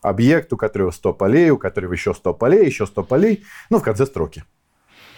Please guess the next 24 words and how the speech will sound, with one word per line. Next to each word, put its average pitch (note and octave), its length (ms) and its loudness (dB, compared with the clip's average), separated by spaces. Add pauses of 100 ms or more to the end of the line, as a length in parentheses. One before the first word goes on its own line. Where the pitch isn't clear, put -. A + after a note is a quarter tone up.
(220)
Десять G#3 280 2
тысяч D#3 180 -2
полей. F#2 340 -4 (520)
Давайте A3 340 2
мы F#3 180 2
представим, D#3+ 560 2
как - 200 -4
будет C#3 240 2
выглядеть A#2+ 400 0
этот G2+ 240 -4
объект F#2 480 -2 (100)
в F2+ 60 -8
виде A#2 320 2
Rich G2+ 220 0
Domain F#2+ 260 -2
Model. E2+ 320 -2 (1500)
Десять F3 300 4
тысяч D3+ 160 -2
строк, G#3 340 2
и - 20 2
это C#3+ 320 0 (120)
при C3 180 2
очень E3+ 340 2
скромном, G#2+ 640 -4